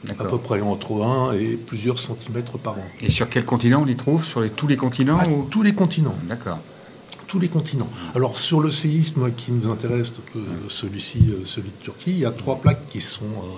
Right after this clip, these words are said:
Speaker 1: qui rentrent en action. Il y a la plaque africaine, la plaque anatolienne, c'est, c'est la Turquie, et, euh, la, la plaque, euh,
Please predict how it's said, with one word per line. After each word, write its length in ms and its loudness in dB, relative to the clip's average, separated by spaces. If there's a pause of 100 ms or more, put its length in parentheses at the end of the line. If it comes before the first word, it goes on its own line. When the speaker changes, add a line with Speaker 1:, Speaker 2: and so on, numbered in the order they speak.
(1080)
Speaker 1:
qui 180 -4
rentrent 240 0
en 80 2
action. 420 2
Il 60 2
y 60 2
a 40 2
la 120 0
plaque 440 -2
africaine, 600 0 (440)
la 200 0
plaque 320 -2
anatolienne, 580 0 (1200)
c'est, 200 -12 (180)
c'est 180 -4
la 120 -2
Turquie, 480 0 (580)
et, 140 2
euh, 340 -2 (1040)
la, 260 2 (380)
la 80 4
plaque, 420 0
euh, 480 2